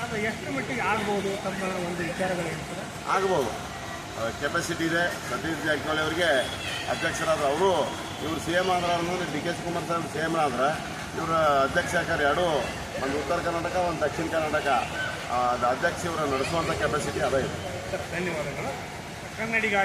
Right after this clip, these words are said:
Speaker 1: ಚಾನಲ್ ವೈ ಟಿ, ಇದು ನಿಮ್ಮೆಲ್ಲರ ಚಾನಲ್ಲು, ಸಮಸ್ತ ಕನ್ನಡಿಗರ ಚಾನಲ್ಲು. ಕನ್ನಡಿಗ ಚಾನಲ್ ವೈ ಟಿಯಲ್ಲಿ ಬರ್ತಿರ್ತಕ್ಕಂಥ ಪ್ರತಿಯೊಂದು ಸಂಚಿಕೆಗಳು ಸತ್ಯವಾಗಿರ್ತವೆ ಅನ್ನೋದಕ್ಕೆ ಈ ಒಂದು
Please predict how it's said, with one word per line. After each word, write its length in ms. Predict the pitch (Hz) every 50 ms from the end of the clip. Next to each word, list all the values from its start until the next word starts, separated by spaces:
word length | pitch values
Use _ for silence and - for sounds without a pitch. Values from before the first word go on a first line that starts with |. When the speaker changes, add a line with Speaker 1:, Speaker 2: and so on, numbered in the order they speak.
| 190 -
Speaker 1:
ಚಾನಲ್ 420 | 185 170 165 165 165 160 156 151
ವೈ 120 | 160 170
ಟಿ, 120 | 170 - 170
ಇದು 220 | - - 175 185
ನಿಮ್ಮೆಲ್ಲರ 460 | 170 170 165 160 160 160 185 214 220
ಚಾನಲ್ಲು, 720 | 202 - 190 165 156 156 170 220 285 294 - - - - - -
ಸಮಸ್ತ 340 | - 208 226 262 - - -
ಕನ್ನಡಿಗರ 540 | 240 - 214 208 202 196 185 185 170 170 165
ಚಾನಲ್ಲು. 720 | 165 - 170 156 156 156 165 208 262 277 - - - - -
ಕನ್ನಡಿಗ 380 | 226 254 262 262 240 240 220 220 220 208 -
ಚಾನಲ್ 400 | 208 196 196 202 196 185 165 165
ವೈ 140 | 175 190
ಟಿಯಲ್ಲಿ 240 | 202 - 254 240 233
ಬರ್ತಿರ್ತಕ್ಕಂಥ 580 | 208 208 202 - - - - 202 - 202 180 180
ಪ್ರತಿಯೊಂದು 580 | 170 - - 254 262 - 247 247 294 302 320
ಸಂಚಿಕೆಗಳು 500 | - 240 226 208 - - 226 208 202 196
ಸತ್ಯವಾಗಿರ್ತವೆ 760 | 180 - 185 208 208 - 247 220 208 202 196 196 - 208 196 190
ಅನ್ನೋದಕ್ಕೆ 720 | 185 190 180 175 - 190 185 - - 175 - - - 202
ಈ 60 | 240
ಒಂದು 300 | 254 240 226 226 220 233